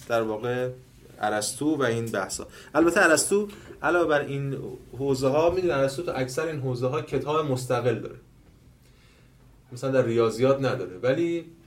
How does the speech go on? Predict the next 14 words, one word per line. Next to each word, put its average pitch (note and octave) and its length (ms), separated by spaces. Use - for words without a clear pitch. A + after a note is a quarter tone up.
در B2+ 160
همه B2+ 280
این D#3 100
حوزه‌ها B2+ 540
کتاب A#2+ 500
داره. - 340
متافیزیک A#2+ 580
کتاب A#2+ 220
متافیزیک A2+ 460
داره، C3+ 160
فیزیک A#2+ 500
کتاب A2+ 200
فیزیک B2+ 340
داره B2+ 320